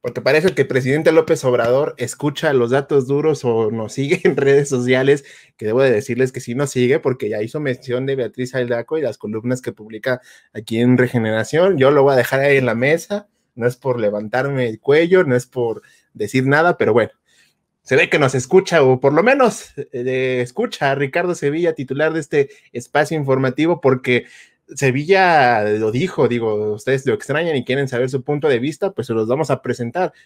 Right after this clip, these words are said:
Ricardo Sevilla por la mañana hablaba al respecto, primero, en un tuit, hablando acerca de lo que no está haciendo Marcelo Ebrard. Ricardo Sevilla decía muy contundentemente el caso de Marcelo Ebrard.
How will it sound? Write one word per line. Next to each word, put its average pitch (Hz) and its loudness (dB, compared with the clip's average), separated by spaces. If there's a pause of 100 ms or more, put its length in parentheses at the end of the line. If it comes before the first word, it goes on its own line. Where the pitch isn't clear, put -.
(120)
Ricardo 135 -2
Sevilla 139 0
por 123 0
la 113 2
mañana 131 -2
hablaba 147 4
al 151 0
respecto, 139 -2
primero, 262 2 (960)
en 131 -2
un 202 2
tuit, 294 -2 (960)
hablando 147 0
acerca 165 -2
de 139 2
lo 117 -2
que 123 -2
no 139 0
está 143 -4
haciendo 139 -4
Marcelo 113 -6
Ebrard. 104 -12 (840)
Ricardo 196 2
Sevilla 170 0
decía 135 -4 (240)
muy 156 -4
contundentemente 123 0
el 110 -8
caso 120 -2
de 107 -2
Marcelo 104 -8
Ebrard. 82 -14